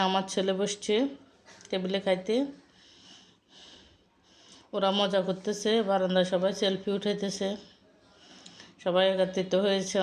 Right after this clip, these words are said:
অনেক দিন পরে, এই জন্য মজা করতেছে সবাই, সেলফি উঠাচ্ছে। বিকালের নাস্তা, রোল, চিকেন রোল, সবাই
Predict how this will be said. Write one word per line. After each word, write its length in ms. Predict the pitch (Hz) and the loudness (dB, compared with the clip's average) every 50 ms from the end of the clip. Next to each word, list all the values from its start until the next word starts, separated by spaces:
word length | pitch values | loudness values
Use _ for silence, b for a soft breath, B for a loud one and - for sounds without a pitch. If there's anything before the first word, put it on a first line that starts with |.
| 180 | 2
অনেক 180 | 175 180 180 175 175 196 | 2 2 0 -2 0 0
দিন 120 | 190 190 185 - | -2 -2 0 0
পরে, 220 | 196 190 185 185 208 254 262 B B B B B B B - - 175 | 0 2 2 2 0 0 -2 B B B B B B B -12 -4 -4
এই 80 | 175 180 180 | -4 0 0
জন্য 160 | 185 180 180 180 180 180 | 0 2 2 2 2 2
মজা 180 | 180 180 175 165 | 2 2 2 0
করতেছে 340 | 180 165 - 196 185 - 208 196 - 196 | 0 -4 -6 -8 -4 -4 -4 -2 0 0
সবাই, 240 | 185 185 190 202 240 247 247 - - B B B B B B B B B B B B B - | 2 2 2 2 0 -2 -4 -8 -16 B B B B B B B B B B B B B -2
সেলফি 300 | - 190 185 185 185 - 208 196 | 0 0 0 0 -2 -2 -2 -2
উঠাচ্ছে। 420 | - 202 185 185 - - - 214 202 220 240 247 B B B B B B B B B _ - - B B B B B B B B B B B B B B B _ _ _ _ _ _ _ _ _ _ _ _ _ _ | -2 -4 -6 -6 -8 -4 -4 -2 0 0 -2 -2 B B B B B B B B B _ -20 -20 B B B B B B B B B B B B B B B _ _ _ _ _ _ _ _ _ _ _ _ _ _
বিকালের 460 | 180 180 190 180 190 190 190 190 185 185 185 190 | -8 -8 -4 0 2 2 4 4 2 2 2 0
নাস্তা, 380 | 190 185 - - - 196 190 208 226 226 - - 202 185 180 | 0 -2 -4 -4 0 0 0 0 0 -4 -6 -4 -2 2 4
রোল, 240 | 185 180 190 196 220 254 247 - - - | 6 6 6 4 2 0 -2 -4 -8 -6
চিকেন 320 | - 190 190 202 196 202 190 202 | -6 -4 0 0 0 0 2 2
রোল, 160 | 214 240 277 285 285 - - - _ _ _ _ B B B B B B B B B B _ - - | 2 2 2 0 -2 -6 -14 -20 _ _ _ _ B B B B B B B B B B _ -4 -2
সবাই 220 | 190 185 196 208 | 0 2 2 0